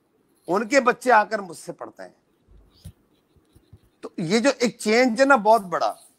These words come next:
ये आपके अपने हाथ में है। प्लीज, अब्बा अगर दौलतमंद है ना आपके, पैसा उनके पास बहुत है, तो इतने काबिल बनो कि अब्बा की दौलत को या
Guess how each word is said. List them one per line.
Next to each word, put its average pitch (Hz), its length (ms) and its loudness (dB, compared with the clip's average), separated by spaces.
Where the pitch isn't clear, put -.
ये 202 140 -8
आपके 220 440 2
अपने 240 240 -6
हाथ 151 260 -4
में 101 120 -18
है। 76 100 -20
प्लीज, 233 280 -6
अब्बा 202 280 0
अगर 226 160 -2
दौलतमंद 208 640 -8
है 214 100 -8
ना 240 80 -14
आपके, 165 360 -12
पैसा 131 440 -2
उनके 190 200 -4
पास 185 180 0
बहुत 175 320 2
है, 131 220 -8
तो 175 60 -4
इतने 233 240 -2
काबिल 214 340 2
बनो 214 260 -8
कि 226 100 -6
अब्बा 190 280 -6
की 190 160 -18
दौलत 180 440 -8
को 220 140 -4
या 170 200 -4